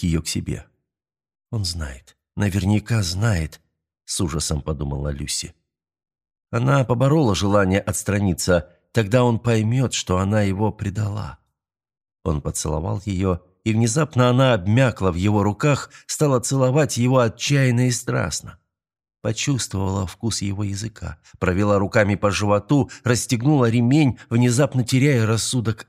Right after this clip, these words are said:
от желания. «Все умирают.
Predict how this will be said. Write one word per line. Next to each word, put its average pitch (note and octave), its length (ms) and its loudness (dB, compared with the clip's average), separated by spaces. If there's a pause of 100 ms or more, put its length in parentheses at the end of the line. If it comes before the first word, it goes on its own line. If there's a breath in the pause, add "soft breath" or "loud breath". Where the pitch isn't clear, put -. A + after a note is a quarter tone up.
(120)
от A2+ 140 -4
желания. F#2+ 680 -6 (920)
«Все - 280 -4
умирают. E2 680 -10